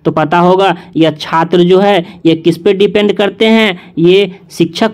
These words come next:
पर डिपेंड करते हैं। तो क्या हो जाएंगे? ये आपका छात्र आपका क्या हो जाएगा साथियों? आपका ये एक सौ सत्रह का जो था, जैसा कि आप देख पा रहे होंगे, एक सौ सत्रह का क्या हो जाएगा? आपका ऑप्शन नंबर ए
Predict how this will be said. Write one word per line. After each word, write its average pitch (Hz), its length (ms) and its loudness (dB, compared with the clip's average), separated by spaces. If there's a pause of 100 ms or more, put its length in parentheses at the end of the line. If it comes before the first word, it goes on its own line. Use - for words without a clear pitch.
पर 190 80 2
डिपेंड 170 400 2
करते 160 360 -2
हैं। 156 180 0
तो 160 120 0
क्या 165 200 0
हो 180 140 2
जाएंगे? 196 440 0 (220)
ये 160 120 4
आपका 170 420 0 (260)
छात्र 170 400 -2
आपका 160 420 -2
क्या 180 180 0
हो 208 100 2
जाएगा 220 260 2
साथियों? 214 500 0 (280)
आपका 165 420 -2 (260)
ये 180 200 4
एक 180 80 0
सौ 180 160 0
सत्रह 170 400 0
का 165 160 0
जो 165 160 2
था, 202 300 -4 (240)
जैसा 165 280 0
कि 170 180 0
आप 165 140 0
देख 160 320 -2
पा 160 120 0
रहे 160 140 0
होंगे, 165 320 0
एक 165 60 -6
सौ 160 100 -2
सत्रह 156 340 -2
का 160 140 -2
क्या 175 180 0
हो 190 120 2
जाएगा? 208 400 0 (380)
आपका 156 360 -2
ऑप्शन 170 400 0
नंबर 190 400 2 (360)
ए 202 340 2